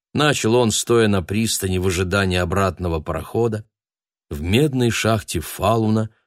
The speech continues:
был найден труп. "Труп", продолжал он, глядя на линию берега, принадлежал юноше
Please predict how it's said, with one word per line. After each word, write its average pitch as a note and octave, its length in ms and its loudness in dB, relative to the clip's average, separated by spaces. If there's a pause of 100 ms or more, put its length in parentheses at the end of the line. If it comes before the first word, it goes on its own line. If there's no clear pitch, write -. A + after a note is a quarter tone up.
(160)
был D3+ 280 4
найден A#2 580 2
труп. E2 440 -6 (760)
"Труп", C#3 460 0 (340)
продолжал E2 580 0
он, F2+ 220 0
глядя F2 340 0
на F2 120 0
линию E2+ 380 0
берега, F2 500 0 (340)
принадлежал C#3+ 680 2
юноше A#2+ 640 0